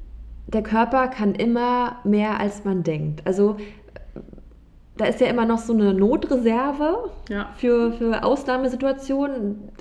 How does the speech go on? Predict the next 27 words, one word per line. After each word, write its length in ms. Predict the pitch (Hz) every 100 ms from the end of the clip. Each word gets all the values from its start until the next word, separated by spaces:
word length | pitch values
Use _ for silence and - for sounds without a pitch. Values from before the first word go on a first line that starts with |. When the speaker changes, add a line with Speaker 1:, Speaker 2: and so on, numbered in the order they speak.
| -
Speaker 1:
An 140 | 214
die 80 | 233
komme 200 | 240 247
ich 80 | 220
im 140 | 202
High 160 | 214 233
Rocks 260 | 233 -
Rennen 160 | 226 220
auch 140 | -
nicht 220 | 208 202 196
ran. 280 | 214 302 359 - - - -
Aber 180 | 220 226
allein 340 | 214 214 233
das 180 | 220 226
Wissen 280 | 254 285 262
darüber, 560 | 220 190 202 196 185
dass, 300 | 180 190 185
äh, 300 | - 202 196
wenn 100 | 196
ich 140 | 202 202
denke, 260 | 220 214
„Boah, 380 | 208 208 208 208 196
ich, 260 | 196 - -
ich 140 | -
kippe 260 | - 214 208
gleich 300 | 196 196 -
um“, 380 | 233 214 247